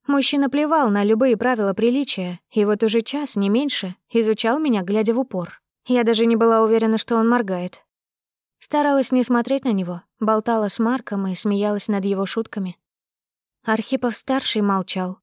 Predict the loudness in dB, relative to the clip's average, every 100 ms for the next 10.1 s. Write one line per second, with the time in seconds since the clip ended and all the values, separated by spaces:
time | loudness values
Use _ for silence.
0 | _ -2 2 2 4 2 0 -4 -6 -4
1 | -4 -2 -2 0 -2 -2 -4 -6 -8 _
2 | _ -2 2 2 4 2 2 0 0 0
3 | 0 0 -4 -2 -2 -2 -4 -4 -4 -6
4 | -4 -4 -2 -2 -2 -4 -10 _ _ 0
5 | 2 2 2 0 -2 -2 -4 -4 -6 -8
6 | -20 _ _ _ _ _ _ _ _ _
7 | _ 0 4 4 4 4 2 2 2 2
8 | 2 2 2 0 0 2 2 0 0 -2
9 | -2 -4 -2 0 0 0 -2 -4 -8 -8
10 | -10